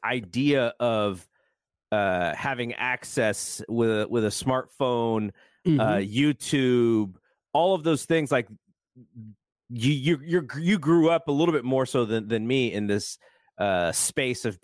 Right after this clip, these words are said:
Speaker 1: just being able to create content, like, easily, right? Like, you, you're able to do that.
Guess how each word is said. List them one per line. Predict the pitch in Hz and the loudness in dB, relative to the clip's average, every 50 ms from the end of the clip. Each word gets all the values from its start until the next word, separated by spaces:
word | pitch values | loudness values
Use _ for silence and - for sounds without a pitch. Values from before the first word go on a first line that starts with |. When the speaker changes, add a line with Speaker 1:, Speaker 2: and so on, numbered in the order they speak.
| - | -8
Speaker 1:
just | - 143 143 - | -4 -4 -4 -2
being | - 127 117 | -4 -4 -2
able | 117 123 113 117 | -2 -4 -4 -6
to | - 120 107 | -8 -10 -10
create | - - 110 95 113 135 - | -8 -6 -4 -4 -2 -4 -4
content, | - - 107 110 135 - 113 90 92 | -6 -6 -4 -4 -4 -4 -4 -4 -4
like, | 98 92 | -4 -2
easily, | 123 147 214 175 139 110 80 65 60 - | 0 2 2 2 2 0 -2 -4 -6 -4
right? | 85 92 95 104 95 78 | -2 -2 -2 -2 -2 -2
Like, | 98 98 87 98 | -4 -4 -2 -4
you, | 101 98 | -6 -4
you're | 90 101 110 110 | -2 0 0 2
able | 110 113 107 107 | 0 0 -2 -6
to | - - | -8 -8
do | 87 82 123 143 | -4 -2 0 0
that. | 147 110 - | 0 0 -2